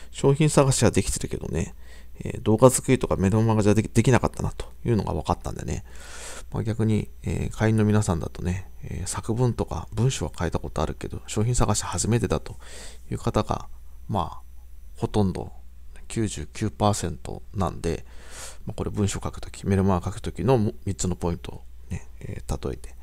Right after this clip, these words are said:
何がそのポイントを外すといけないのか、まあ、それを解説して、商品探しの三つのポイント、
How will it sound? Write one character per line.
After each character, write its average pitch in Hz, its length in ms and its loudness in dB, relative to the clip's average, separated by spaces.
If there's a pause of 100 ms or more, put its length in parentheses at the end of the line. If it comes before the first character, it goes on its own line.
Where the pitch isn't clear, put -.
(220)
何 113 300 4
が - 220 0 (180)
そ - 180 -6
の 67 180 -4 (260)
ポ 101 140 4
イ 90 40 4
ン 85 40 0
ト 87 100 0
を - 20 -2
外 95 140 2
す 98 160 -4
と 85 80 0
い 85 60 0
け - 100 0
な 85 80 2
い 73 60 0
の - 60 -4
か、 - 180 -8 (560)
ま - 60 -6
あ、 110 40 -2
そ - 120 -4
れ 95 60 0
を - 20 -2
解 101 220 -2
説 - 280 -4
し - 100 0
て、 156 280 8 (280)
商 110 180 0
品 92 140 0
探 82 200 0
し - 60 -6
の 73 80 -2
三 87 120 0
つ - 160 -2
の 85 80 2
ポ 82 180 0
イ 67 40 0
ン 69 60 -2
ト、 - 200 -4